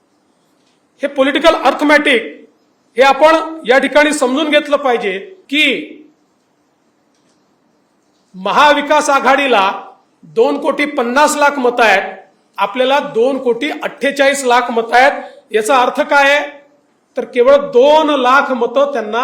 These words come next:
आपल्यापेक्षा अधिक मिळाले आहेत, पण जागांमध्ये मात्र ट्रान्सलेट होताना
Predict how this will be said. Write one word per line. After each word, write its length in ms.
आपल्यापेक्षा 680
अधिक 280
मिळाले 360
आहेत, 240
पण 180
जागांमध्ये 680
मात्र 380
ट्रान्सलेट 560
होताना 440